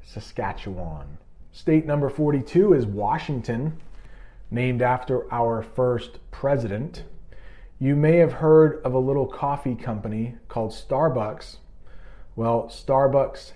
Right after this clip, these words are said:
headquarters are in Washington. Washington also produces more apples than any other state. And there are two big colleges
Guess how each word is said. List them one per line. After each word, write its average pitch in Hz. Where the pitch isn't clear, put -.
headquarters 127
are 120
in 110
Washington. 95
Washington 226
also 175
produces 156
more 131
apples 117
than 117
any 127
other 117
state. -
And 143
there 143
are 135
two 226
big 160
colleges 110